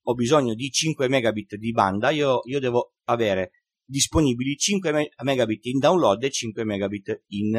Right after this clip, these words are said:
upload, se no la, la cosa si incarta.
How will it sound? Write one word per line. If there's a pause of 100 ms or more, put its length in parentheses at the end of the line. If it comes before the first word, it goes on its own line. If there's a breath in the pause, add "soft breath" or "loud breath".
upload,
se
no
la,
la
cosa
si
incarta.